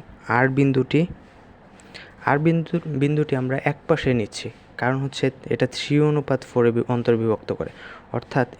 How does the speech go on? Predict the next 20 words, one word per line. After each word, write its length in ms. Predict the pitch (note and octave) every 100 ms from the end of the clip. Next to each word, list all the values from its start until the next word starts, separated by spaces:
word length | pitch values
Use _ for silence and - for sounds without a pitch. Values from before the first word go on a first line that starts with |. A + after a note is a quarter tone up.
| C#3+
এই 60 | C#3
পাশটা 260 | C#3+ - D3+
একটু 140 | - C3+
বড় 120 | A#2+ A#2+ -
থাকবে, 300 | C#3 - D#3+ D#3+ - - - - -
বাম 140 | B2 B2+ C3
পাশটা 240 | A#2+ - B2
একটু 180 | - D#3+ F3 -
ছোট 140 | B2+ C#3+
থাকবে, 220 | B2 G#2+ A2+
এই 40 | A#2
জন্যে 200 | C3 D3+ F3+ - - - -
আরটা 220 | B2+ - A#2+
আমরা 200 | C3 F3+ F#3 - - - - - - - - - - - D3
বোঝার 240 | D#3 D#3 -
সুবিধার্থে 460 | C3+ B2+ B2 - D3
একটু 140 | C#3 D3+ D3
পি 100 | D#3
এর 80 | D#3 D3+
কাছাকাছি 400 | C3 A#2+ A2